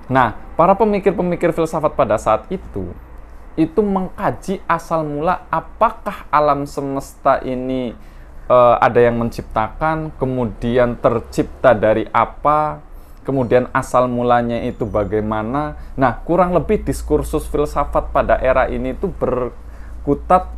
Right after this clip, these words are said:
terkait tentang alam semesta itu. Nanti ada Heraklitus, ada Parmenides, ada Pitagoras, nanti bahwa alam semesta ini tercipta dari udara, alam semesta ini tercipta dari tanah atau apa segala macam. Nah, itulah,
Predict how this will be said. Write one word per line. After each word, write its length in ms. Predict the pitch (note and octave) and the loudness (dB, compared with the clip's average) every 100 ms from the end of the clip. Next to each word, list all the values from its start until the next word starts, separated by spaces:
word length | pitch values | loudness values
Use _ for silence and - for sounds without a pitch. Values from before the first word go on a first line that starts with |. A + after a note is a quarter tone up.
| - - - - | -12 -12 -8 -6
terkait 480 | C#3+ C#3 C3+ D#3 - | -4 -2 0 0 -4
tentang 480 | C#3+ C3+ D#3 E3 E3 - - - - | -8 -4 -4 -4 -6 -14 -20 -20 0
alam 320 | D3+ D3 D3 | 4 6 4
semesta 480 | D3 C#3+ C#3+ - C3 | 0 -4 -4 -2 -2
itu. 320 | D#3 D#3+ A#2+ | -2 -6 -6
Nanti 320 | G#2 A2+ A#2 C#3+ | -4 -4 0 0
ada 480 | A2 G2 C3+ - - - | 0 2 2 0 -6 -8
Heraklitus, 880 | - A2+ A2+ - A#2 - - A#2 - | 0 2 2 -2 -8 -6 -4 -2 -2
ada 240 | A2 A#2+ | 0 0
Parmenides, 880 | - A#2 A#2 A#2 A#2 G#2+ F2+ B2+ A#2 | 2 0 0 -4 -4 -6 0 0 0
ada 240 | - A2+ | -2 -2
Pitagoras, 640 | A2+ A2 A2+ G2 G#2+ A#2 A2+ A2+ | -2 -2 -2 0 2 2 0 -6
nanti 160 | A2 | -6
bahwa 320 | A2 G#2 G#2 | -4 -2 0
alam 240 | A#2 A#2 A#2 | 0 -2 -4
semesta 320 | - A2+ - A2+ | -8 -8 -6 -6
ini 80 | A#2 | -6
tercipta 480 | B2 - G#2+ - | -8 -8 -8 -4
dari 240 | G#2+ G2 G#2 A#2 | -4 -4 -4 -6
udara, 480 | G2 G2+ G#2 A2+ | -6 -4 -2 -2
alam 240 | - A2+ A2+ | -2 -4 -4
semesta 400 | A2+ A2 - G#2+ | -8 -8 -6 -6
ini 160 | A2+ | -6
tercipta 480 | A2+ A2 - - A#2 | -6 -8 -10 -4 -4
dari 400 | G2 G2 G#2+ B2 - - - - - | -2 -2 -2 -4 -8 -18 -20 -20 -6
tanah 400 | A#2+ A#2 A#2+ - | -2 0 -2 -4
atau 160 | - A2 | -2 0
apa 240 | G2+ - | 0 -2
segala 400 | A#2 G#2 G2+ G#2 | -4 -2 0 0
macam. 320 | A2 - A2 | -2 -2 -4
Nah, 240 | G2+ A2+ - - - - | -2 -4 -6 -16 -16 -6
itulah, 560 | D3 - C3+ E3+ E3+ | -4 0 2 2 -2